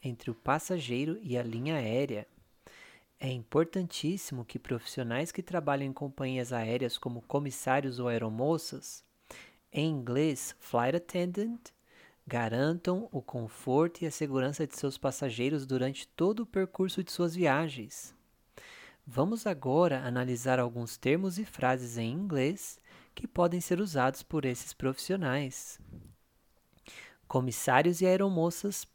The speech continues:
prontos para decolar em inglês. Alguns minutos antes de decolar,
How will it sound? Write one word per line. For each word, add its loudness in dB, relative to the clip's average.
prontos -2
para 0
decolar 0
em 0
inglês. -2
Alguns 2
minutos 2
antes 0
de -2
decolar, 0